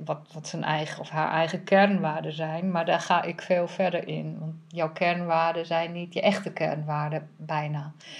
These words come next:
Dus, ehm, en daar ga ik dieper op in. Wat, wat, wat is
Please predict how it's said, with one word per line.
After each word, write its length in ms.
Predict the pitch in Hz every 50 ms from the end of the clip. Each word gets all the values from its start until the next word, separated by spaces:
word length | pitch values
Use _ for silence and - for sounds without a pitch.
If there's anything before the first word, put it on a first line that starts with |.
| - - - - -
Dus, 380 | 180 165 165 165 160 - -
ehm, 540 | - - 165 165 165 160 160 160 156 156 156 -
en 160 | - 165 156
daar 320 | 180 180 190 190 180 175
ga 320 | 175 - - - 170 156 156
ik 180 | 156 - - - - 160
dieper 400 | 156 - 185 180 - 185 175 170
op 140 | 160 160 -
in. 300 | - 156 151 147 160 175 151
Wat, 120 | 156 147 - -
wat, 240 | 151 160 156 - - - 147
wat 200 | 151 160 147 -
is 200 | 156 151 - -